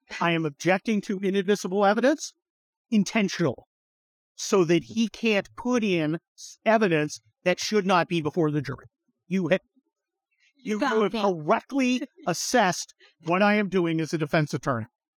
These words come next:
Speaker 1: That is, that is it.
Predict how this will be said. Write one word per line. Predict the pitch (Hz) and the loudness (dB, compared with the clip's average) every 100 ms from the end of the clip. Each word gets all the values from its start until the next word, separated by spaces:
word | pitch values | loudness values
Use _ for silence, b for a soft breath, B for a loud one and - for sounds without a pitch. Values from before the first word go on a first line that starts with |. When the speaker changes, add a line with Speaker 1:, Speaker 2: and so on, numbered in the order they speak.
| _ | _
Speaker 1:
That | 151 156 | 0 2
is, | 165 156 - - _ _ _ _ _ - _ _ - - _ _ _ _ _ _ _ _ _ _ _ _ _ _ | 4 2 -4 -14 _ _ _ _ _ -16 _ _ -20 -20 _ _ _ _ _ _ _ _ _ _ _ _ _ _
that | 151 160 | 0 0
is | 151 | 0
it. | 165 | -2